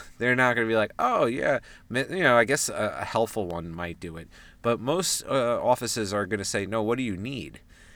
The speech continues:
And it's up to you to kinda know what to ask. And how do you do that? I don't know. Hopefully you listen to this podcast. That's one way. Um, you could do research on your own online. And the way that I would often recommend it to people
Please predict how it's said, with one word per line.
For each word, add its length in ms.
And 120
it's 100
up 140
to 160
you 480
to 80
kinda 240
know 320
what 240
to 180
ask. 520
And 140
how 100
do 80
you 80
do 220
that? 320
I 80
don't 100
know. 120
Hopefully 340
you 80
listen 260
to 60
this 120
podcast. 720
That's 200
one 200
way. 280
Um, 200
you 120
could 140
do 140
research 460
on 140
your 120
own 260
online. 560
And 440
the 100
way 260
that 160
I 140
would 260
often 340
recommend 460
it 120
to 60
people 480